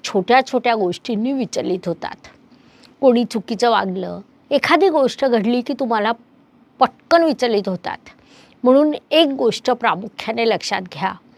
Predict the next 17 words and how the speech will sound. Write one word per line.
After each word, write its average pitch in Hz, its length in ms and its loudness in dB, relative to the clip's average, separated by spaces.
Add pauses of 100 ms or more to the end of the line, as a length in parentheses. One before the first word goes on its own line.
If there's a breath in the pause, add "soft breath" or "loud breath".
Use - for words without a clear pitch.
(420 soft breath)
की 349 80 8
कुणालाही 254 760 2
कुणासाठी 214 640 -4
अजिबात 208 640 0
वेळ 196 260 -4
नसतो. - 360 -10 (600 soft breath)
लोक 339 340 8 (120)
काय 269 200 4
म्हणतील 254 440 -4
याचा 233 260 -4
विचार 220 360 -2
करू 214 280 -4
नका 202 420 -2 (220)
आणि 226 180 -2
विचलित 240 520 -2
होऊ 220 260 -6
नका. - 260 -12